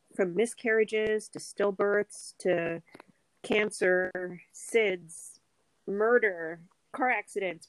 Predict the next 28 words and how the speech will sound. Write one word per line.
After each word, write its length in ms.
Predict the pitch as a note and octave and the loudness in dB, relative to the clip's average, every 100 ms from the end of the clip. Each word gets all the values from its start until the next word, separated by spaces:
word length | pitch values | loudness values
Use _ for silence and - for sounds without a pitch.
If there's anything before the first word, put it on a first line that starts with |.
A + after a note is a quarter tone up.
| - | -6
plane 220 | C#4 C4 | -4 -2
crashes. 760 | A#3+ F#3+ F3+ F3 E3+ E3+ - - - - _ - - | -2 -2 -2 -2 -2 -4 -12 -20 -20 -20 _ -12 -6
I 80 | G#3 | -2
mean, 220 | G3+ G3+ G3 | -2 -2 -8
you 180 | G#3+ A#3 | -10 -2
name 300 | A#3 B3 A#3+ | 2 2 2
it. 240 | F3+ E3 - - - - - - - - - _ - - | -2 -4 -10 -14 -12 -10 -10 -12 -14 -14 -16 _ -20 -20
Suicides, 720 | - C4+ C4 - G3 F3+ F3 - | -6 0 0 2 2 2 -2 -2
overdoses. 880 | A#3 B3 A3 F#3+ F3 F3 E3 D#3 - _ _ _ - - _ _ _ _ _ - F#3 F#3 | -2 0 -2 -2 -2 -4 -6 -8 -18 _ _ _ -20 -20 _ _ _ _ _ -10 -4 2
The, 220 | G3 - - _ _ _ _ _ - | 4 2 -4 _ _ _ _ _ -4
the 120 | F#3+ | -2
stories 560 | - A3 A#3 A#3 A3+ G#3 | 0 2 4 2 0 -2
that 120 | G3+ | 2
I, 180 | G3 F#3+ - | 2 0 -6
the 80 | F#3+ - | -10 -2
heartbreaking 720 | A3 A#3 - G3+ G#3 G3 G3 | 0 0 -2 0 2 2 -4
stories 500 | - F#3+ F#3 F#3 F3+ - | -4 -4 0 0 -2 0
that 100 | F#3 | 0
I've 220 | F3+ E3 | 0 2
read 260 | F3+ F3 F3 | 2 2 0
of 120 | F3+ | -4
other 180 | F3 E3+ | -4 -6
parents 480 | G3 F3+ E3+ E3+ | -4 -4 -4 -6
who 80 | F#3 | -4
have 160 | F3 E3 | -4 -6
lost 340 | E3 E3 - | -8 -10 -8
children, 360 | F3 F3 E3+ E3 | -6 -4 -2 0
it's, 420 | F#3+ - - | 0 -2 -12